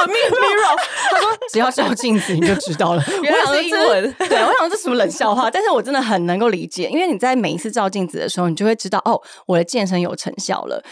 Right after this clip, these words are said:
Speaker 2: 然后那个成就感是来自于你很专注一件事情，
Speaker 1: 没错。
Speaker 2: 然后你知道你怎么样去跟自己的身体相处。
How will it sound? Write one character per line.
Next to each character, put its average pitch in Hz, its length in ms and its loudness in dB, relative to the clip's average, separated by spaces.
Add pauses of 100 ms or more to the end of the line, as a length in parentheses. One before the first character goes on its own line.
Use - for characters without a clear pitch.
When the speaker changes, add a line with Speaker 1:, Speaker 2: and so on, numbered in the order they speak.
(180)
Speaker 2:
然 196 140 -2
后 269 200 0 (240)
那 359 80 -2
个 285 120 2
成 175 260 -2
就 226 180 2
感 190 240 -6
是 220 140 -6
来 165 180 -2
自 196 200 -4
于 170 100 0
你 165 160 -4
很 160 240 -6
专 202 260 -2
注 208 220 -2
一 151 80 -4
件 175 220 -4
事 170 180 -6
情， - 220 -10 (220)
Speaker 1:
没 190 100 0
错。 196 60 2
Speaker 2:
然 220 40 2
后 254 60 2
你 175 180 2
知 226 140 -4
道 233 160 0
你 190 80 -4
怎 175 160 -4
么 170 100 -4
样 185 160 -2
去 208 100 -6
跟 180 160 -2
自 180 120 -8
己 165 60 -6
的 170 80 -6
身 180 200 -6
体 170 140 -6
相 160 280 -8
处。 - 220 -8